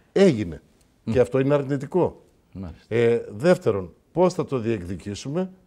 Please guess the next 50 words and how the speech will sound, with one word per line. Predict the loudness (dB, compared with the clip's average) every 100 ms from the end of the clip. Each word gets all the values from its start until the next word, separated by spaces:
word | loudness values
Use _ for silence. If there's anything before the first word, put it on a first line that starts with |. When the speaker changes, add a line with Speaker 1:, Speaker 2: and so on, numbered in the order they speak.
| _ _
Speaker 1:
Και | -4
τρίτον, | -2 -2 -4 -8 _ _ _ _
πώς | 0 0 4
παρουσιάζουν | 2 4 4 4 4 2 0
όλοι | 0
τα | -2
προγράμματά | -4 -2 -2 -2 -2 -2
τους, | -4 -8
είτε | -10 -8
στον | -8
πρώτο | -4 -4 -6
είτε | -10
στο | -8 -6
δεύτερο | -4 -6 -8
βαθμό, | -8 -8 -4 -4 -6 _ _ _ 2
όταν | 2 4 0 0
αυτό | -4 -4 -2 -2
δεν | 0 0
το | 0
λαμβάνουν | -2 -2 -2 -2 -4
υπόψη | -8 -6 -8 -8 -14 -14 _ _ _ _
και | -4
δεν | 0 0
λένε | 0 -2
στον | -4
κόσμο, | -4 -4 -6
"Κοιτάξτε | -6 -4 -4 -4
να | -6
δείτε, | -6 -10 -16 _ _
δεν | -10 2
μπορώ | 4 6
να | 2
κάνω | 0 0 -2
αυτά | -6 -4 -6
που | -6
θα | -6
έπρεπε | -6 -6 -12 -12
να | -10
κάνω". | -8 -8 -10 _ _ _ _
Και | -8 -6
με |
αυτό | -4 -6
που | -4
λέω, | 0 0
δεν | 0 -2
το | -2
λέω | 0
για | 0 0
να | -2
αθώσω, | -4 -4 -4 -4 -6 -12